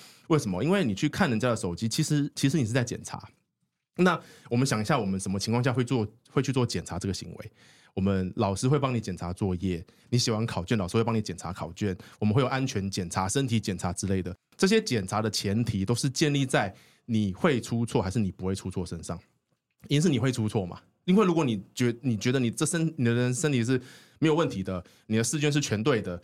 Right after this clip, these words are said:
你的安全是无疑的，那你就不会去检查。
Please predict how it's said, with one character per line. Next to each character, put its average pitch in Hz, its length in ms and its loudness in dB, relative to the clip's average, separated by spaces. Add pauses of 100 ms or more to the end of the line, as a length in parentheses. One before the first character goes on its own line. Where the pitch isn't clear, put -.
(160)
你 110 100 0
的 117 40 2
安 147 140 0
全 120 140 0
是 123 240 0
无 123 180 2
疑 104 140 2
的， 92 200 -2 (280)
那 175 100 -2
你 113 60 0
就 131 80 -4
不 131 80 0
会 127 40 4
去 135 120 -2
检 - 180 -6
查。 - 320 -14